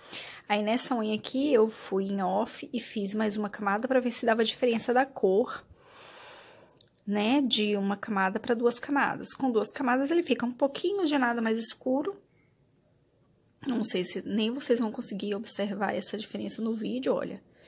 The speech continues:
Esse aqui tá com duas camadas e esse aqui tá com uma camada só, olha. Ele fica um tiquinho de nada mais escuro, tá?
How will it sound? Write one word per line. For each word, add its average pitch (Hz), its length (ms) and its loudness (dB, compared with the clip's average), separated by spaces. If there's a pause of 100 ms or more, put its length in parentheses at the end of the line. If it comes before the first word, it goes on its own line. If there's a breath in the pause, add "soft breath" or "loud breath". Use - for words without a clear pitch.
(420 loud breath)
Esse 190 240 -2
aqui 180 140 -6
tá 190 80 -4
com 202 120 -4
duas 196 220 -4
camadas 233 540 -2
e 233 60 2
esse 220 220 0
aqui 226 160 -8
tá 240 80 -8
com - 160 -8
uma 233 200 -2
camada 254 340 -4
só, - 340 -6 (120)
olha. 190 220 -8 (300)
Ele 214 80 -2
fica 214 280 -6
um 202 60 -4
tiquinho 339 440 -6
de 330 100 -2
nada 262 220 0
mais 269 180 0
escuro, - 440 -10 (1160 soft breath)
tá? 226 320 0